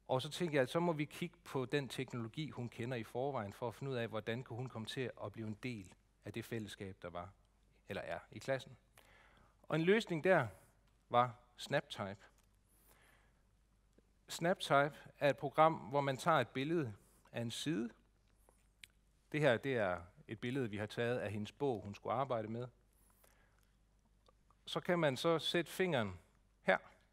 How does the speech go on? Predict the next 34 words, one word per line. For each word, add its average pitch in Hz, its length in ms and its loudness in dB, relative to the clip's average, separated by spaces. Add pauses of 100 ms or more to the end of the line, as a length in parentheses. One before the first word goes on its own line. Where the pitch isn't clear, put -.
(960)
Så - 140 -4
popper 131 480 6
der 104 240 4 (800)
et 117 160 -8
lille 135 360 -4 (1120)
felt 180 260 0
op, 147 220 2 (140)
hvor 156 120 4
man 151 140 6
så 160 140 4
kan - 300 -4
skrive 143 460 -2 (320)
det, 139 180 -2 (120)
der 120 120 4
ligesom 120 300 -4
er 113 100 0
i 110 80 -2
opgaven. 90 480 -10 (720)
Så - 140 -10
fordi 156 180 0
hun 175 100 2
kan 175 120 2
godt 190 260 8
betjene 156 420 2
tastaturet, 120 840 -4 (280)
men 139 160 2
hun 135 100 -2
kan 135 100 0
altså 127 180 0
ikke - 120 -6
holde 131 380 0 (240)
på 110 140 -6
en 104 100 -6
blyant 117 360 -8